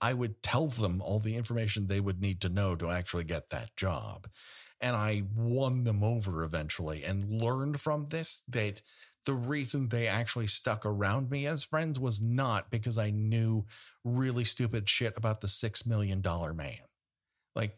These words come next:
They did see something in me worth knowing.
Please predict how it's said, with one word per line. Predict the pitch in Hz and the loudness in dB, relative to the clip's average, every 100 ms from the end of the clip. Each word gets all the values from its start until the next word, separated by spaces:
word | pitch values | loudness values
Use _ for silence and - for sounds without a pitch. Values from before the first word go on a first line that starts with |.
| _ _ - | _ _ -4
They | 117 110 | 0 2
did | 107 123 131 127 127 110 _ _ | 2 0 0 0 -2 -6 _ _
see | - - 151 143 | 4 4 4 4
something | - 131 110 117 104 | 4 2 0 2 2
in | 98 92 | 2 2
me | 98 95 | 2 2
worth | 92 92 110 113 101 - | 0 0 2 2 0 -2
knowing. | 104 95 90 82 69 60 | -2 0 -2 -4 -8 -12